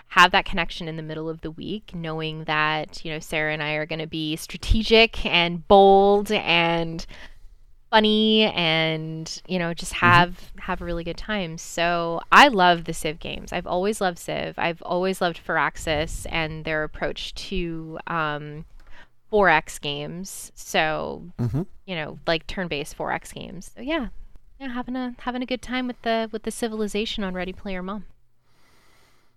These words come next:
Speaker 2: I have enjoyed watching it. What I have, I mean, it is in the middle of my workday, but it's been a great break for me. I've actually, you know, you, people can't see this, but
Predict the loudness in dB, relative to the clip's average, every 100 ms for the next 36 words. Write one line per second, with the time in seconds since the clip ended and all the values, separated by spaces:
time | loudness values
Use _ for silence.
0 | -4 6 6 6 2 2 2 2 0 -2
1 | -6 -6 -10 -14 -20 -20 -20 -20 -20 -20
2 | -20 2 8 8 8 2 -2 -4 -10 -10
3 | -12 -14 -8 -4 -2 -2 -4 -2 -2 -2
4 | -2 -4 -2 -4 -6 -8 -8 -8 -2 -2
5 | -2 -4 4 4 4 -2 -6 -4 -4 -4
6 | -6 -8 -14 -20 -20 -20 -16 -10 -4 -2
7 | -2 -4 -4 -4 -4 -8 -14 -18 _ -16
8 | -16 -18 -20 -20 -20 -20 -20 -20 -16 -16
9 | -16 -14 -14 -14 -14 -16 -16 -18 -18